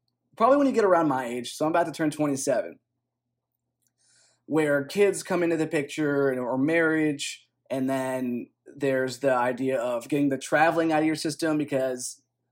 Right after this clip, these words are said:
eventually you're gonna have kids or you're gonna have to settle down. And then there's this idea of you gotta get the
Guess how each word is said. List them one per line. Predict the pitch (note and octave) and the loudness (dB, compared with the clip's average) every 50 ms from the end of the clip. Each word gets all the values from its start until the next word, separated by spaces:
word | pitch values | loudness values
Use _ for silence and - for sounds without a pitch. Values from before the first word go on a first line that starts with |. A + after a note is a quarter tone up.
| _ - | _ -6
eventually | C#3 D3+ D#3 C#3+ - C#3+ | -2 -2 -2 -2 -2 -2
you're | C#3+ C3+ | -2 -2
gonna | C#3 C3 | -2 -2
have | B2 - D3 D3+ D3 C3+ | -2 0 0 0 0 -2
kids | - - D#3 C#3+ C#3+ C#3 C3+ | -4 -2 0 0 0 0 0
or | C3 | -2
you're | C3 C3 | -2 -2
gonna | C3+ C3 | -2 -4
have | C3 - | -4 -6
to | - B2 | -6 -6
settle | - - D#3+ D3 C#3 C3 | 0 2 2 4 2 2
down. | - F3+ F#3 G3 G3 G3 F#3+ F#3 F#3 F#3 F3+ F3+ - _ _ - - - _ _ _ - | 2 2 4 4 4 2 2 2 2 0 0 -2 -6 _ _ -20 -20 -20 _ _ _ -4
And | D3 D3+ D3+ | -2 0 2
then | D#3+ D#3+ D#3+ D#3+ D#3+ D#3 D#3 - - - - | 2 2 2 2 2 2 2 0 -4 -8 -4
there's | D3+ D3+ D3 C#3+ C#3+ | -2 0 0 0 0
this | D#3 D#3 C#3+ - | -2 -2 0 2
idea | D#3+ C#3+ C#3 C3+ C#3+ C#3+ C#3 C#3 C#3 C#3 C3+ | 2 2 2 0 0 2 2 4 4 2 2
of | - B2+ C3 C3 B2 B2 B2 A#2+ A#2+ - - | 0 -2 -2 -2 -2 -2 -2 -4 -4 -6 -6
you | C#3+ C#3 | -6 -2
gotta | C#3+ D3 C3+ C3+ | 0 0 0 0
get | C3 C3+ C3 - | -2 -4 -4 -4
the | - C3 B2 B2 A#2+ A#2 - | -4 -4 -4 -4 -4 -8 -8